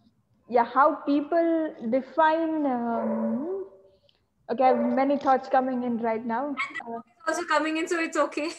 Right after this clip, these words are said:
Speaker 2: <laughs> He's barking. <laughs> I wonder, he's, he must be very unhappy with the bitch around him, so that's why.
Speaker 1: <laughs> Yeah,
Speaker 2: He's
Speaker 1: I
Speaker 2: barking.
Speaker 1: Yes.
Speaker 2: Yeah, so we end up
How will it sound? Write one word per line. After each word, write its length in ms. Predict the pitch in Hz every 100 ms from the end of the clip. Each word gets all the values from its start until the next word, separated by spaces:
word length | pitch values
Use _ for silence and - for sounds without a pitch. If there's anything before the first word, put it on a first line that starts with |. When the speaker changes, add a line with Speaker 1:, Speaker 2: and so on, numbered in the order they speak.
| -
Speaker 2:
<laughs> 200 | - -
He's 340 | 381 370 466 311
barking. 600 | 269 370 - 392 339 349 -
<laughs> 80 | 392 320 370 -
I 120 | 277
wonder, 280 | 302 302 320
he's, 220 | 302 302 339 - 480 392
he 80 | 339
must 260 | 320 311 294
be 100 | 302
very 260 | 277 285
unhappy 540 | 269 294 247 247 269 269
with 180 | 262
the 60 | 226
bitch 460 | 226 247 - - -
around 400 | 277 240 226 214
him, 180 | 214 220
so 240 | 247 240
that's 260 | 240 233 -
why. 240 | 220 214 330 - 330 - -
Speaker 1:
<laughs> 340 | 381 320 254
Yeah, 300 | 226 226 220
Speaker 2:
He's 180 | 453 440
Speaker 1:
I 80 | -
Speaker 2:
barking. 440 | - - 330 349 _ - 539 285 302 - - -
Speaker 1:
Yes. 300 | 214 214 220
Speaker 2:
Yeah, 200 | 285 262 247
so 80 | - -
we 160 | 381 349
end 120 | 392
up 260 | 480 480